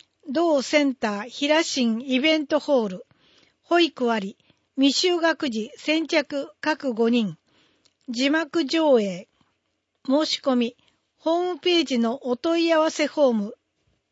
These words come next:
キューアールコードがあります。または、電話、三八零の三四五五で、里親支援機関お日様へ、先着各五十人。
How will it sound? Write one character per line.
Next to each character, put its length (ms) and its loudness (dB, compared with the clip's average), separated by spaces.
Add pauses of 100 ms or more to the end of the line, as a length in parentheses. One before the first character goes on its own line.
(120)
キ 160 0
ュ 100 2
ー 120 4
ア 40 4
ー 40 4
ル 120 -2
コ 200 0
ー 40 0
ド 140 2
が 120 -2
あ 60 -2
り 120 -4
ま 140 -6
す。 300 -12 (560)
ま 160 0
た 160 0
は、 260 0 (220)
電 340 2
話、 220 -2 (360)
三 360 -2
八 420 -4
零 280 4
の 340 -4
三 340 -2
四 320 0
五 260 4
五 340 0 (160)
で、 280 -2 (540)
里 520 -2
親 260 2
支 200 -6
援 220 0
機 160 -6
関 400 0
お 120 -2
日 140 -6
様 320 0
へ、 220 -6 (520)
先 340 2
着 480 -2 (140)
各 320 -2
五 180 4
十 240 0
人。 300 -2